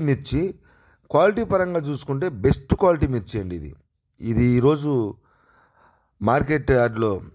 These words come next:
పద్దెనిమిది వేలు అయితే అమ్మకం జరిగింది. కొంతమంది రైతు సోదరులు అయితే అక్కడే అమ్మకాలు చూపిస్తున్నారండి. రైతు సోదరుల కోసం కొన్ని మిర్చి రకాలు వీడియోలు తీయడం జరిగింది. రకం వచ్చేసి టూ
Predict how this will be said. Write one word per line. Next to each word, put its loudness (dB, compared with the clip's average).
పద్దెనిమిది -2
వేలు 6
అయితే -2
అమ్మకం -2
జరిగింది. -2
కొంతమంది 2
రైతు 2
సోదరులు 2
అయితే -4
అక్కడే 0
అమ్మకాలు -2
చూపిస్తున్నారండి. -2
రైతు 4
సోదరుల 2
కోసం -2
కొన్ని -4
మిర్చి -6
రకాలు 0
వీడియోలు 2
తీయడం -2
జరిగింది. -6
రకం 2
వచ్చేసి -2
టూ -2